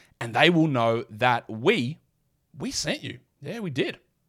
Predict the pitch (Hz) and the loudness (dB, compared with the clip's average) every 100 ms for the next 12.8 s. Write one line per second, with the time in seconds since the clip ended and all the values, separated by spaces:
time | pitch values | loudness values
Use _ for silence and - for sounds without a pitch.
0 | _ _ _ _ _ _ _ _ - _ | _ _ _ _ _ _ _ _ -20 _
1 | _ _ - 185 160 185 156 123 123 135 | _ _ 0 4 4 4 4 2 0 -2
2 | 151 180 139 123 123 123 127 117 113 117 | -2 0 0 0 -2 -2 -6 0 2 2
3 | - - 143 131 127 123 113 147 170 127 | -2 -6 2 4 4 -2 2 4 6 4
4 | - - 139 - 107 101 131 120 107 104 | -2 -2 0 0 -6 -4 0 2 0 -4
5 | - 139 123 - - - _ _ _ 208 | -6 -4 -4 -6 -10 -12 _ _ _ 0
6 | 196 127 - 139 143 - 139 127 113 107 | 2 0 -2 -2 -2 0 0 0 -2 -2
7 | 151 143 139 - 117 117 110 214 - 139 | -2 -2 -2 -2 -2 -2 -4 -4 -2 -2
8 | - 127 120 110 104 113 120 117 107 110 | -2 -4 -2 -4 2 4 4 4 -2 -4
9 | 107 104 101 - 104 110 127 120 - - | 0 0 0 -2 -4 4 6 6 2 -14
10 | - 147 156 147 139 139 127 120 - 175 | -8 2 6 6 6 4 2 -2 0 0
11 | 196 190 175 143 135 127 127 107 110 110 | 2 0 -2 -2 0 0 -2 -4 -4 -4
12 | 104 147 156 117 107 110 110 113 | 0 2 2 0 0 -4 -4 -6